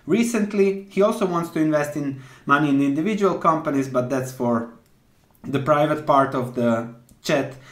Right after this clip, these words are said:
And portfolio sixteen thousand in the S and P five hundred, seven thousand in stocks, and still forty to sixty thousand available cash for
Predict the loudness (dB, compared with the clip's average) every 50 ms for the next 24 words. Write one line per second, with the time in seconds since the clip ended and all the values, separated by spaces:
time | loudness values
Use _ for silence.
0 | -20 -12 -6 -2 -2 -2 -2 -2 -4 -4 -4 -4 -2 2 4 6 6 6 6 2
1 | 2 -2 -2 -2 -2 -4 -6 -2 2 4 4 4 4 2 0 -4 -6 -8 -6 -6
2 | -4 -4 -2 -2 -4 -4 -4 -4 -2 -2 -2 0 -2 -2 0 0 0 0 0 -2
3 | -6 -4 -2 0 0 0 -2 -2 0 0 0 -2 -4 -6 -4 -4 -2 -2 -4 -2
4 | 0 2 2 2 0 -4 -6 -8 -8 -8 -6 -2 0 0 2 0 -2 -4 -6 -4
5 | -4 -2 -2 -4 -6 -6 -8 -8 -8 -6 -8 -8 -8 -8 -6 -6 -6 -6 -2 -2
6 | -2 -2 -2 -2 -4 -6 -6 -6 -6 -4 -4 -4 -4 -4 -4 -4 -6 -6 -6 -4
7 | -4 -4 -6 -8 -8 -6 -4 -2 -2 -2 -4 -6